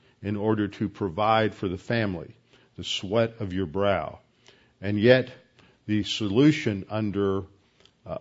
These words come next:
under the divine solution in redemption, that he is to love his wife as Christ loved the church,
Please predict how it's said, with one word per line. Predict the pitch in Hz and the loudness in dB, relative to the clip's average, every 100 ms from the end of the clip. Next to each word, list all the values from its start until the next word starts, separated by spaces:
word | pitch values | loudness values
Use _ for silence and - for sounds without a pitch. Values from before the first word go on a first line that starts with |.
| - | -8
under | 101 92 95 | -6 -4 -4
the | 90 92 | -4 -6
divine | 82 90 95 104 104 | -6 -6 -4 -4 -4
solution | - 98 110 113 101 | -6 -2 -2 -4 -6
in | 90 | -6
redemption, | 90 113 117 113 104 | -2 -2 -2 -4 -4
that | 92 90 | -6 -4
he | 107 104 101 92 | -2 -2 -4 -6
is | 101 95 - | -8 -8 -6
to | 101 | -4
love | 90 107 98 | -2 -2 -2
his | 104 87 | -6 -6
wife | 95 110 127 127 | -2 2 2 0
as | 95 | -8
Christ | - - 104 104 101 | -8 -4 -4 -2 -6
loved | 82 | -8
the | 73 | -10
church, | - - 135 123 - | -10 -2 -2 -2 -10